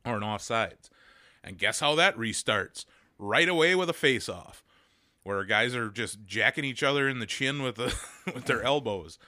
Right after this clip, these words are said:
So, I mean, I don't know why hockey isn't more popular. It's a bunch of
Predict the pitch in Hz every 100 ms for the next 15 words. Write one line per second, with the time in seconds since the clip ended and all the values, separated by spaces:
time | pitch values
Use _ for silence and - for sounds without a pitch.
0 | _ _ - 113 107 104 101 104 107 101
1 | 101 104 - - - - 113 170 113 117
2 | 110 110 - - _ _ - - 123 123
3 | 117 113 92 107 117 117 110 101 _ _
4 | _ _ _ _ _ _ _ - 123 147
5 | 87 76 - - 107 98 120 95 95 135
6 | 143 151 107